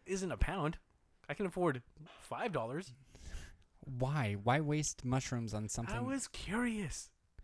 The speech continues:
Speaker 2: Is y-, you remember that last part I said that people that do like mushrooms, that don't let people that don't like mushrooms have their opinion?
Speaker 1: No, you can have it. I just, maybe these
Speaker 2: Yeah,
Speaker 1: will
Speaker 2: uh,
Speaker 1: turn
Speaker 2: let
Speaker 1: you.
Speaker 2: me just turn you.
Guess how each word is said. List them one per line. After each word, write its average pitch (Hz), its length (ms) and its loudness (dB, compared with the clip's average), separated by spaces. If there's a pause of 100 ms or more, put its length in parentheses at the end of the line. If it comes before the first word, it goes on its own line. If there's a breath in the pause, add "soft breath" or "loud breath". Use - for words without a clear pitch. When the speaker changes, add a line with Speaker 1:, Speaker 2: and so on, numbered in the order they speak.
(680 soft breath)
Speaker 2:
Is 143 180 -2
y-, 175 160 -8
you 165 220 0
remember 247 320 4
that 196 180 4
last 143 260 6
part 156 200 6
I 143 80 4
said 131 300 0
that 110 240 2
people 131 360 2
that 104 240 4
do 120 140 -2
like 139 220 -2
mushrooms, 131 520 -2
that 95 160 0
don't 113 200 2
let 113 180 0
people 117 320 0
that 92 160 0 (500)
don't 110 220 4
like 127 200 -4
mushrooms 123 680 -4 (360)
have 127 220 0
their 113 160 4
opinion? 135 640 0 (720)
Speaker 1:
No, 208 40 6
you 202 120 4
can 240 120 4
have 202 200 4
it. 147 120 4
I 170 80 4
just, 190 220 0 (760 soft breath)
maybe 170 220 8
these 208 160 6
Speaker 2:
Yeah, 214 60 10
Speaker 1:
will 185 80 10
Speaker 2:
uh, 151 40 12
Speaker 1:
turn 147 120 12
Speaker 2:
let 156 80 12
Speaker 1:
you. 147 40 10
Speaker 2:
me 151 60 12
just 131 260 6
turn 143 240 4
you. 92 160 -2